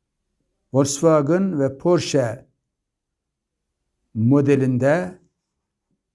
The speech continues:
arabaları taşıdığını, yani taşıyan geminin alev aldığını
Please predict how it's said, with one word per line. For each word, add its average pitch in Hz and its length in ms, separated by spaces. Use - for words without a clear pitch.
arabaları 135 760
taşıdığını, 139 920
yani 120 220
taşıyan 160 800
geminin 139 840
alev 139 240
aldığını 120 760